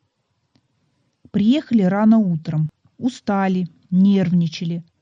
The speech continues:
вышли из машины, ехали на такси, стоят у калитки, войти не решаются. Дети отца увидели, на перегонки к нему бросились. Лариса вышла,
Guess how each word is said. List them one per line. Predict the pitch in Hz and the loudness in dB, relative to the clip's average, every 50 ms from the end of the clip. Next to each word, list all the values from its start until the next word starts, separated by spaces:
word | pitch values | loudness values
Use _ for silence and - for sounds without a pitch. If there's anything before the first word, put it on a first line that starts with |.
| _ _ _ - | _ _ _ -10
вышли | 185 170 233 277 - - - 208 | -4 -2 0 -2 -2 -2 -2 -2
из | 185 165 170 | -2 0 0
машины, | 165 160 156 - - - 247 254 240 226 220 220 _ _ _ _ _ _ | 0 -2 -2 -4 0 2 6 6 6 6 4 0 _ _ _ _ _ _
ехали | - 175 190 220 196 - - 208 202 | -6 -2 0 0 0 -2 -2 -2 0
на | 196 190 190 | 0 -2 -2
такси, | 185 - 190 185 - - - - 185 180 170 _ _ _ _ _ _ _ _ | -2 -6 -8 -8 -10 -12 -10 -8 -8 -8 -10 _ _ _ _ _ _ _ _
стоят | _ _ - 170 165 170 190 208 202 - | _ _ -6 -4 -4 -2 -2 -4 -6 -6
у | 190 | -8
калитки, | 160 - 180 175 170 165 160 156 - - - 156 156 151 _ _ _ | -8 -6 -4 -2 -2 -2 -4 -6 -8 -12 -12 -12 -12 -12 _ _ _
войти | - 165 170 170 165 - - 220 | -6 -4 -2 -2 -2 -2 0 2
не | 220 208 190 185 | 2 2 2 0
решаются. | 175 190 - - - 180 165 160 151 147 156 - - - - 151 _ _ _ _ _ _ _ _ _ _ _ _ _ | -2 -4 -6 -6 -8 -8 -6 -6 -6 -8 -10 -14 -18 -20 -20 -20 _ _ _ _ _ _ _ _ _ _ _ _ _
Дети | 170 160 175 196 190 - - | -4 -2 0 0 -2 -2 -4
отца | 202 196 185 - - 208 190 190 | -4 -4 -4 -6 -6 -4 -2 -2
увидели, | 185 185 180 190 240 262 208 196 202 175 175 | 0 0 0 2 2 2 2 0 -2 -2 0
на | 175 175 170 | 0 0 0
перегонки | 170 202 170 185 170 175 185 185 180 - - 254 | -2 -2 -2 -2 -2 -2 -2 -2 -2 -2 -4 -6
к | 247 - | -4 -2
нему | - 180 185 214 226 | -2 0 2 2 2
бросились. | 190 165 175 175 185 185 170 - - - 175 170 175 165 - _ _ _ _ _ _ _ _ _ _ _ _ - | 0 0 -2 -2 -2 -2 -4 -6 -8 -8 -8 -8 -8 -10 -14 _ _ _ _ _ _ _ _ _ _ _ _ -8
Лариса | 185 170 165 180 226 254 247 - - 160 | -6 -4 0 0 0 0 0 -2 -4 -4
вышла, | 151 190 233 247 - - 226 220 208 | 0 0 0 0 -2 -4 -6 -6 -6